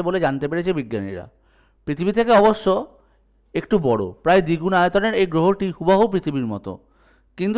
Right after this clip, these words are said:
সেখানে প্রাণ থাকাটা একটু মুশকিল, কারণ তা এখনও প্রবল গরম। এতটাই গরম যে সেখানে কোনো প্রাণের অস্তিত্ব থাকতে পারে না। কিন্তু এই দ্বিতীয় পৃথিবী কিন্তু বিজ্ঞানীদের পৃথিবীকে আরও ভালোভাবে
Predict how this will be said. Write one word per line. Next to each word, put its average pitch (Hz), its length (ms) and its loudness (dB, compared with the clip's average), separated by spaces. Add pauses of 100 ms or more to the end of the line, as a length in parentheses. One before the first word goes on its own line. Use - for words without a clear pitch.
সেখানে 233 220 0 (100)
প্রাণ 170 140 4 (100)
থাকাটা 196 260 0
একটু - 120 -6 (100)
মুশকিল, 110 360 -8 (680)
কারণ 180 220 6 (100)
তা 196 60 8 (160)
এখনও 196 300 0
প্রবল 170 260 4 (120)
গরম। 110 280 2 (560)
এতটাই 220 460 2
গরম 220 180 6 (120)
যে 165 80 2 (600)
সেখানে 175 300 -2
কোনো 226 160 2
প্রাণের 190 340 2
অস্তিত্ব 175 300 -6 (140)
থাকতে - 280 -2
পারে 101 240 -4
না। 85 80 -12 (540)
কিন্তু 196 300 2 (280)
এই 180 80 2 (100)
দ্বিতীয় 160 300 0
পৃথিবী 202 320 -4 (120)
কিন্তু 180 240 -4 (140)
বিজ্ঞানীদের 170 480 -2
পৃথিবীকে 170 520 -4
আরও 165 180 4
ভালোভাবে 151 300 2